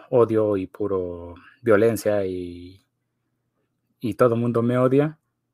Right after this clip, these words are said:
porque sí, se entiende de que hay mucho fan tóxico, y sí, como lo dijo, lo dijo una vez Simon Pegg, el fandom de Star Wars es bastante tóxico, o sea,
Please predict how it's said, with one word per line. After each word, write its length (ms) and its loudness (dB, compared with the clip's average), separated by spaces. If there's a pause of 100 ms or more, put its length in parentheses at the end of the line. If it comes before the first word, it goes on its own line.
(1300)
porque 460 0
sí, 280 0 (460)
se 160 -6
entiende 400 0
de 140 -4
que 260 -4
hay 320 -2 (560)
mucho 400 -4
fan 260 2
tóxico, 560 -2 (840)
y 80 -4
sí, 160 -2
como 180 -2
lo 80 2
dijo, 240 -4
lo 300 -2
dijo 200 -2
una 200 0
vez 140 0
Simon 360 -6
Pegg, 260 -4 (1400)
el 720 -8
fandom 320 0
de 80 -4
Star 220 -4
Wars 460 -4
es 280 -2
bastante 600 -2
tóxico, 680 -8
o 80 -14
sea, 140 -12